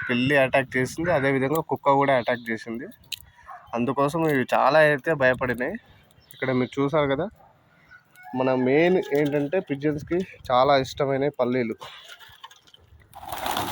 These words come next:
ఆ, ఈ పల్లీలు ఇవైతే తీసుకొచ్చా గైస్,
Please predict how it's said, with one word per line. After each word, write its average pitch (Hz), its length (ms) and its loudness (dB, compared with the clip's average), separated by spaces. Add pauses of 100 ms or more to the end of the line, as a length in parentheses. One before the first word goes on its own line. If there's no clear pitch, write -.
(140)
ఆ, 117 220 2
ఈ 120 100 -2 (120)
పల్లీలు 127 240 -2 (680)
ఇవైతే 127 260 0
తీసుకొచ్చా 143 500 -2
గైస్, 123 220 0